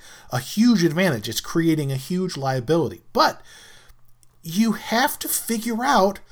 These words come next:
how to network if you want to expand your circle of friends and allies. Um, we all have that one friend or family member who knows that we prepare and is fond of saying, "Oh, you know, when the balloon goes up, I'll just come to your house." And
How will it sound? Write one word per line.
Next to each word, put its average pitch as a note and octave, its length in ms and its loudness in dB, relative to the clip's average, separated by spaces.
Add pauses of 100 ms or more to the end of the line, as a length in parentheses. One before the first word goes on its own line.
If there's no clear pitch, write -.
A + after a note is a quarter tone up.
(220)
how D3+ 340 2
to C#3+ 160 0
network C#3+ 520 0 (120)
if A#3 220 -2
you A#3 100 2
want E3+ 220 2
to D#3+ 120 -4
expand D3 600 -4
your C3 120 -4
circle C3 500 -4
of B2 120 -6
friends A2+ 340 -8
and G#2+ 80 -8
allies. A#2+ 520 -8 (440)
Um, A#2 380 -4 (200)
we F3+ 240 0
all D#4 240 2
have G#3 320 4
that C3+ 200 2
one E3+ 260 2
friend D3 300 0
or B2+ 80 0
family C3+ 360 0
member A2+ 360 -2
who B2 380 -4
knows C3+ 640 0 (300)
that B2+ 100 -4
we B2 140 -2
prepare A#2 580 -10 (360)
and D3 160 0
is D3 140 0
fond D#3 320 4
of C#3+ 80 0
saying, C#3+ 300 2
"Oh, E3+ 180 8
you F#3 120 8
know, G3 120 8
when G3+ 160 8
the G3 80 6
balloon A#3 320 2
goes E3 240 8
up, F3+ 160 6
I'll C4+ 140 6
just - 200 -2
come D4 200 0
to F#3+ 80 2
your E4 220 4
house." A#2 400 4
And C3 200 -2